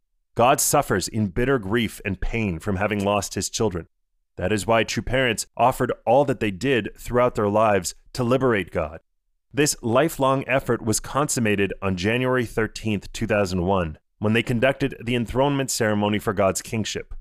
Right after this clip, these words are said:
With that, God was finally liberated.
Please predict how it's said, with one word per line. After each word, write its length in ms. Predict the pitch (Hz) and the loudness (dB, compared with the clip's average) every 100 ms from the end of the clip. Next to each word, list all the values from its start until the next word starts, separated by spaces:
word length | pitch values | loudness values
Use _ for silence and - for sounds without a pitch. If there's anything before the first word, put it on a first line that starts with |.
| - _ _ _ _ _ | -16 _ _ _ _ _
With 220 | - 131 - | 0 0 2
that, 360 | 139 123 - - _ - | 4 4 0 -12 _ -2
God 260 | 98 104 | 0 0
was 120 | 101 | 0
finally 480 | - - 110 107 95 | -2 0 0 0 0
liberated. 540 | 90 98 90 78 - | 0 -2 -2 -4 -10